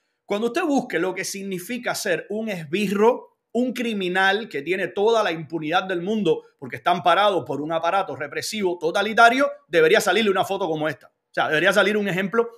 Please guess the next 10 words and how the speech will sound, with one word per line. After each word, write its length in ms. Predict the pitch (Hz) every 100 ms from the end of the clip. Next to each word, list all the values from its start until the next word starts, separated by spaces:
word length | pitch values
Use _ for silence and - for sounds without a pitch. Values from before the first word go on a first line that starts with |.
| _
perfecto. 500 | 156 135 165 127 120 - - - _
Y 100 | 208
yo 100 | 262
dije, 500 | 254 196 170 - _ _ _ _ _ _ _
"¿de 320 | 151 170 262
dónde 360 | 320 381 330 269
es 80 | 277
que 160 | 269
me 140 | 247 220
suena?". 540 | - 208 135 110 -